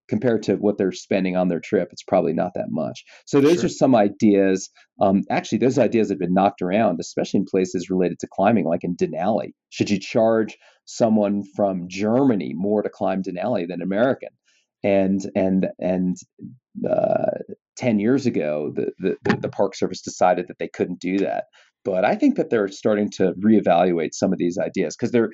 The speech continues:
Speaker 1: there is a need to bring in more money, but blocking people, um, with a very unpopular proposal like that is not the way to do it. So the end result, the end of the story was that they never, um,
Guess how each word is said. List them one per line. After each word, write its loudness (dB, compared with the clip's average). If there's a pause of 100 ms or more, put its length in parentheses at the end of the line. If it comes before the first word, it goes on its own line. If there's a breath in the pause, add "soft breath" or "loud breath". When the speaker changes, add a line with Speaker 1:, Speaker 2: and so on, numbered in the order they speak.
(320 loud breath)
Speaker 1:
there 4
is 4
a 6
need 4
to 0
bring 2
in 4
more 4
money, -2 (340)
but 4
blocking 0
people, 0 (340)
um, 2
with 0
a -2
very 2
unpopular 0
proposal 0
like 0
that 0
is -6
not 2
the 2
way 4
to 0
do 0
it. -4
So 0 (260 soft breath)
the 0
end 4
result, 2
the 0
end 4
of 2
the 2
story 2
was 2
that -16
they -10
never, 0 (320)
um, 2